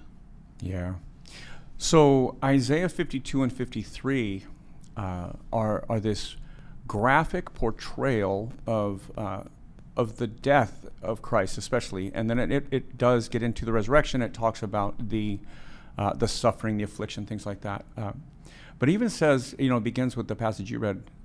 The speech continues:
uh, you know, "Who has believed what he's heard from us," right? The common way of passing on a message was, was by hearing. And so God spoke to Isaiah.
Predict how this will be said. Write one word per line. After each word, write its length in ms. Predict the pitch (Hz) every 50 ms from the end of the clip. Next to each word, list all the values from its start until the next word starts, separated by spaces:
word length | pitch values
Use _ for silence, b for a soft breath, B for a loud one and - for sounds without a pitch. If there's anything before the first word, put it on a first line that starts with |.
| -
uh, 260 | - 104 98 95 101 - - - -
you 80 | 123
know, 100 | 120 107
"Who 160 | 95 - 156 165
has 120 | 160 139
believed 440 | - 117 107 104 113 120 123 120 -
what 80 | 107
he's 120 | 98 101 -
heard 220 | - 123 120 120
from 200 | - - 104 101
us," 240 | - - - - -
right? 180 | 107 110 - - - B B B B B B B B
The 140 | - 123 120
common 520 | - - - - 143 147 165 185 180 156
way 140 | 139 131 120
of 100 | 113 -
passing 400 | - - 127 120 117 - 123 113
on 100 | 110 107
a 60 | 104
message 400 | 110 127 135 - - 107 - -
was, 240 | 113 113 107 - - - - 117
was 140 | 120 110
by 160 | - 113 113 98
hearing. 420 | - - 175 180 180 143 110 107
And 100 | 104 107
so 300 | - - 131 120 113 - B B B B B B B B
God 240 | - 120 135 170 175
spoke 240 | - - - 147 143
to 60 | - 120
Isaiah. 540 | 113 107 90 104 98 95 95 113 135 156